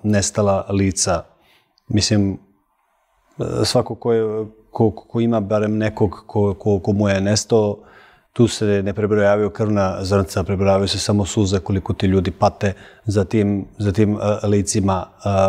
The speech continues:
naravno, uvodim temu briselski pregovor i implementacija briselskog, ohridskog ili Macron-Scholzovog, e, plana. E, šta se to juče, e, desilo?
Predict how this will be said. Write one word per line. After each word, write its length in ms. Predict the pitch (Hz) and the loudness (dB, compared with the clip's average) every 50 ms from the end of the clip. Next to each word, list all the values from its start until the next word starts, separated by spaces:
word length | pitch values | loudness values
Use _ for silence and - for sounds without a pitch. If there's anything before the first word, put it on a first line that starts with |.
| 95 95 90 - _ - | 0 -2 -6 -10 _ -6
naravno, 460 | 117 113 120 120 120 120 117 117 113 | -2 2 2 2 2 2 -2 -2 0
uvodim 540 | 113 110 110 113 113 107 113 110 107 104 101 - - | 0 0 2 0 0 2 2 0 0 0 -2 -6 -8
temu 540 | - - 107 107 107 107 104 101 98 90 - - _ _ _ _ _ _ _ _ _ _ _ | -2 -2 0 0 0 0 0 0 -2 -4 -8 -14 _ _ _ _ _ _ _ _ _ _ _
briselski 720 | - 113 104 - - 110 98 - - - 104 98 92 - - - - - | 0 0 0 0 0 -2 -4 -4 -4 -4 -4 -4 -4 -6 -12 -18 -10 -2
pregovor 480 | 110 113 107 101 110 104 104 104 101 | 0 0 2 4 2 2 2 2 0
i 60 | 98 | -2
implementacija 840 | 98 90 98 104 98 101 92 - 104 101 98 - - 107 101 95 95 90 - - - - _ - | -2 -2 -2 0 0 0 2 2 2 2 2 -2 -4 -2 -2 -2 -2 -4 -6 -14 -20 -18 _ -2
briselskog, 500 | 104 104 101 95 117 - - - 104 101 | 0 0 2 0 -2 -4 -2 -2 -2 0
ohridskog 580 | 101 107 104 98 - 107 104 - - 104 101 101 | 2 0 0 -2 -4 -6 -6 -2 -2 0 2 2
ili 300 | 98 98 98 95 92 - - | 2 0 0 -2 -4 -4 -2
Macron-Scholzovog, 880 | 110 104 101 90 - 104 101 98 - - 104 98 - - 110 101 95 87 - | 0 0 0 0 0 0 0 0 0 -2 -2 -2 0 0 0 2 0 -2 -4
e, 480 | - - - - - _ - 104 101 90 - - | -10 -18 -20 -20 -18 _ -2 -2 -2 -2 -2 -2
plana. 480 | 110 98 107 117 123 127 123 117 - | 0 2 2 2 2 0 0 0 -2
E, 360 | - - - - - _ - 107 104 104 104 101 92 95 101 | -4 -10 -20 -20 -18 _ -4 0 2 2 2 0 -2 -6 -12
šta 260 | - - - - 131 135 | -8 -8 -4 0 0 -2
se 140 | 131 - | -2 -4
to 140 | 135 - 127 | -8 -4 -2
juče, 340 | 120 113 113 110 - - 113 | 0 0 -2 -2 -4 -2 0
e, 240 | 104 98 98 92 - - - - 104 98 98 98 98 101 95 | 0 0 0 -4 -8 -12 -6 -2 0 0 0 0 0 0 2
desilo? 800 | 90 104 104 110 - - - 123 113 113 107 104 101 101 98 | 2 2 2 0 0 -2 -2 0 2 2 2 2 0 0 -4